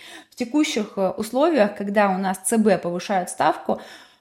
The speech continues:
максимально хорошо себя показывают корпоративные облигации. Я каждую неделю, раз в полторы недели уж точно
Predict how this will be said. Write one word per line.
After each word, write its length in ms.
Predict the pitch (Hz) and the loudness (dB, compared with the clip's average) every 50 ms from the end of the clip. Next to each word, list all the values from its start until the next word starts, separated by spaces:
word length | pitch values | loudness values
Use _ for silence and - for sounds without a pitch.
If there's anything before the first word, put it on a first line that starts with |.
| _ - | _ 2
максимально 760 | 233 247 - - 302 269 269 277 285 302 302 294 277 269 254 | 2 2 2 2 2 4 4 4 4 4 4 4 2 2 0
хорошо 600 | - - 220 208 208 208 208 - 247 254 254 254 | 0 2 4 6 6 4 4 2 2 2 2 2
себя 340 | - - 208 190 208 208 202 | -2 -4 0 2 4 4 4
показывают 600 | 208 185 180 - 214 196 190 185 165 160 151 - | 2 0 0 2 4 4 4 4 2 -4 -8 -2
корпоративные 840 | - - 226 233 220 208 196 190 196 - 247 262 262 240 226 214 | 2 2 2 4 2 0 0 0 0 -2 -2 0 0 0 0 0
облигации. 760 | - - 196 190 185 190 180 180 180 160 160 - - - - | -2 -2 -4 -2 -2 -2 0 2 2 2 0 -2 -8 -10 -6
Я 320 | - 202 226 233 214 202 190 - | 0 4 6 6 6 4 2 4
каждую 420 | - 233 240 262 285 240 214 226 233 | 8 10 10 10 8 6 2 2 4
неделю, 440 | 240 220 175 180 170 160 - - - | 4 4 2 2 0 0 -2 0 2
раз 200 | 175 202 240 - | 4 4 2 2
в 100 | - - | -2 -6
полторы 560 | - 208 214 - 220 208 208 196 175 156 - - - | -8 -6 -2 0 0 0 0 0 -2 -4 -6 -10 -10
недели 420 | 175 180 175 175 214 269 311 311 | -10 -10 -6 -4 -2 -2 0 0
уж 200 | 262 247 220 233 | 0 0 -2 0
точно 500 | - 226 226 285 311 - - 294 247 | 0 2 2 2 0 0 0 -2 -2